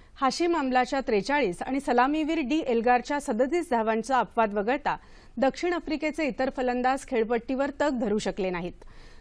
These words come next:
त्यामुळे दक्षिण आफ्रिकेला एकशे चौऱ्याऐंशी धावांपर्यंतच मजल मारता आली. भारताच्या आर अश्विननं सर्वाधिक पाच, जडेजानं तीन, तर अमित मिश्रानं दोन गडी बाद केले. भारताच्या दुसऱ्या डावाची सुरुवातही डळमळीत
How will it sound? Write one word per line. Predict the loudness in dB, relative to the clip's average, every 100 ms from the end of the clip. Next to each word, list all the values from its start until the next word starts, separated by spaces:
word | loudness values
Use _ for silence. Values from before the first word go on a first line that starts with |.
| -4
त्यामुळे | 2 4 2
दक्षिण | 2 0 0 -4
आफ्रिकेला | -4 -4 -2 0 2
एकशे | 0 -2 -4
चौऱ्याऐंशी | -2 2 4 4 2 0
धावांपर्यंतच | 2 4 2 2 2 2 0 0
मजल | 0 2 2
मारता | 2 0 -2
आली. | -2 -6 -14 -20 -10
भारताच्या | -2 0 2 0 -2 0
आर | 0 2 2
अश्विननं | 2 -2 -2 0 0
सर्वाधिक | 0 0 2 2 0 2
पाच, | 2 0 -6 -20 -16 -2
जडेजानं | 4 6 6 2 2 0 0
तीन, | 0 0 -2
तर | -2
अमित | 2 2 2 0
मिश्रानं | -4 -2 -2 0
दोन | 4 6 6
गडी | 2 2
बाद | 2 0 -2
केले. | -6 -8 -14 -20 -12 0
भारताच्या | 2 2 0 0 0
दुसऱ्या | -2 -2 -2 2
डावाची | 2 2 2 -2
सुरुवातही | -2 2 2 2 -2 0
डळमळीत | 2 4 4 4